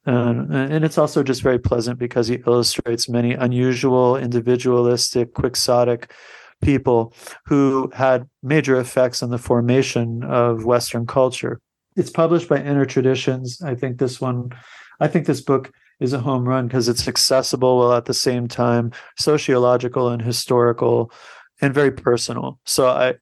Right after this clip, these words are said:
and I also feel for Mitch 'cause I don't think the way that he was treated is fair or, or was, was fair or objective. I think that we should have the freedom to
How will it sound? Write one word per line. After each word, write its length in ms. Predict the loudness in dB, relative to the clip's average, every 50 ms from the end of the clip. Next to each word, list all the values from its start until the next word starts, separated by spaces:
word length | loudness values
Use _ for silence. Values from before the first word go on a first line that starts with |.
| _ -2 0
and 80 | 2
I 80 | 4 4
also 260 | 2 2 2 0 -2
feel 280 | -2 -2 -2 -2 -2 -2
for 200 | -4 -8 -8 -6
Mitch 280 | -6 -6 -6 -6 -2
'cause 160 | -2 0 2
I 120 | 2 2 0 -4 _ _
don't 200 | 0 0 0 0
think 160 | -4 -4 -2
the 80 | -2 -2
way 560 | 0 2 2 2 4 2 2 2 0 -2 -6 _ _ _ _ _ _ _ _ _ _
that 140 | -2 -2 0
he 100 | 0 0
was 200 | 0 -2 -2 -4
treated 520 | -4 -4 -2 0 0 2 2 2 0 -2 -6 -6
is 160 | -4 -4 -4
fair 500 | -6 -4 0 2 2 4 2 2 0 -2
or, 600 | -6 -4 0 2 2 2 2 0 -4 -10 -14 -16 -14 -10
or 320 | -4 0 0 0 0 0
was, 420 | 0 0 0 0 0 -2 -8 -12 -14 -6
was 200 | -2 -2 0 0
fair 300 | -2 -2 0 2 2 2
or 220 | 0 0 0 2 2
objective. 680 | 2 0 0 0 0 0 0 0 0 0 0 0 -4 -6 -6
I 80 | -4 -4
think 420 | -2 -4 -6 -6 -10 -14 -16 -18 _ -20 -20 -20 -20 -20 -20 -20 -20 -20 _ _
that 420 | -4 0 2 2 2 2 0 -4 _ _ _ _ _ _ _ _ _ _ _ _ _ _ _ _ _ _ _ _ _ _ _ _ _ _ -4
we 200 | 0 0 2 2
should 200 | 2 0 0 2
have 200 | 2 0 0 -2
the 80 | -4
freedom 680 | -6 -4 -2 0 2 2 2 0 -2 -4 -8 -12 -16 -20 _ _ _ _ _
to 680 | -8 -2 0 2 4 4 4 2 2 0 -2 -4 -8